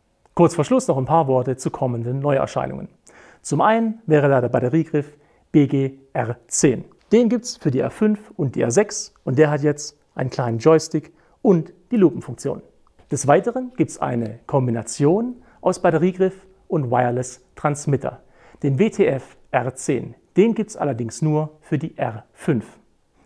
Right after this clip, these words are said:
Auch der hat wieder den Joystick und die Lupenfunktion.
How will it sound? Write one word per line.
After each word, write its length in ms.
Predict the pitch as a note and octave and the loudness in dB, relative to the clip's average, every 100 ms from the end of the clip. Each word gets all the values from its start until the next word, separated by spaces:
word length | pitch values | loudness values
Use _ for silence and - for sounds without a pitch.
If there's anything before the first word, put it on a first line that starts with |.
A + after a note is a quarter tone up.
| - | -4
Auch 180 | - | -2
der 140 | - G#3 | 4 4
hat 140 | F#3+ | 4
wieder 380 | F3+ F3+ E3+ - - | 2 2 0 -2 -14
den 120 | A#2+ | -6
Joystick 520 | A#2+ C#3+ C#3 - C3 - _ _ | 2 4 4 -2 -8 -10 _ _
und 200 | D3+ B2+ | -2 0
die 60 | |
Lupenfunktion. 600 | C#3 D3+ - A#2+ - B2+ | 2 0 -2 -10 -12 -12